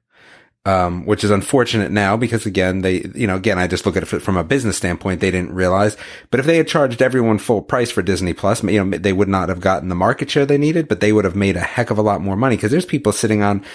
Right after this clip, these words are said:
you know, one year free Disney Plus from Verizon, then,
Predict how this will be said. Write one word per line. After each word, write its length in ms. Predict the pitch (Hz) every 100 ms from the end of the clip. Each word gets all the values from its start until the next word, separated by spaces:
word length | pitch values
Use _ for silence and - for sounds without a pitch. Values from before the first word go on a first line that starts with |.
| - -
you 60 |
know, 140 | 110 101
one 240 | 107 120
year 200 | 123 120
free 280 | 113 123 113
Disney 300 | 113 107 101
Plus 280 | - 107 -
from 160 | 107
Verizon, 560 | 90 95 113 113 113 107
then, 180 | 92